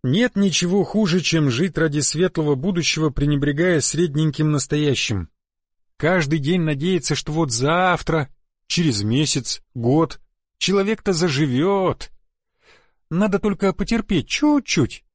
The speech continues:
Сейчас отказаться от некоторых вещей во славу мифического счастья. И именно в будущем станут пить чай из фарфоровых чашек, которые стоят за стеклом и на которые даже смотреть нельзя.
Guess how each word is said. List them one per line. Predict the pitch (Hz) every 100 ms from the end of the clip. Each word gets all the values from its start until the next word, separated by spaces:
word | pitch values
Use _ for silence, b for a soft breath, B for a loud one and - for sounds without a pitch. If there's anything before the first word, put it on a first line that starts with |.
| _ _ _
Сейчас | - 156 139 202 190
отказаться | 143 - 135 175 -
от | 127 -
некоторых | 143 - 139 -
вещей | 139 - 196
во | 143
славу | 139 170 151
мифического | 143 156 190 - - 160
счастья. | 156 - 123 - 98 82 - _ _ _ _ _ _ _ _ _ _ _ _
И | 165 208
именно | 208 202 196 185
в | 123
будущем | 180 202 180 - 151
станут | 135 156 165 156
пить | - 170
чай | - 160 165
из | 143
фарфоровых | - 147 - 160 151 -
чашек, | 147 151 - -
которые | 135 143 135
стоят | 127 - 139 139
за | 127
стеклом | - 131 147 180 151
и |
на | 139
которые | 147 156 156
даже | 147 139 151
смотреть | - 147 147 - 147 180 -
нельзя. | 143 135 110 117 82